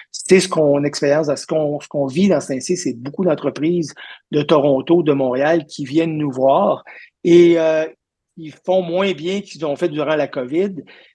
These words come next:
et qui voient le ralentissement économique et qui se disent, « Ben, au lieu de, de, de souffrir et de faire des coupures, ben, je vais aller me chercher plus de clients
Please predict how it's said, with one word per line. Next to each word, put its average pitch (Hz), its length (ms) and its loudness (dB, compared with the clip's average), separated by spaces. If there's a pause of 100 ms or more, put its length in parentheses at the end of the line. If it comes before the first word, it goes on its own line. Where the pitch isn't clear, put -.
(160)
et 165 160 -2
qui 160 220 -8
voient 151 320 4
le 160 80 2
ralentissement 156 380 -2
économique 147 520 -4
et - 60 -8
qui 139 200 -6
se 123 80 -16
disent, « 151 260 0
Ben, 139 260 0
au 147 360 2
lieu 135 720 2 (140)
de, 131 400 0 (540)
de, 139 180 -4 (180)
de 143 80 -6
souffrir 156 380 -2
et 151 100 2
de - 60 -14
faire 139 160 2
des 131 80 -2
coupures, 175 320 4
ben, 143 160 2
je 120 140 -4
vais 139 260 4
aller 135 140 0
me 131 40 -4
chercher 139 320 -4
plus 151 220 0
de 135 100 -4
clients 143 460 -4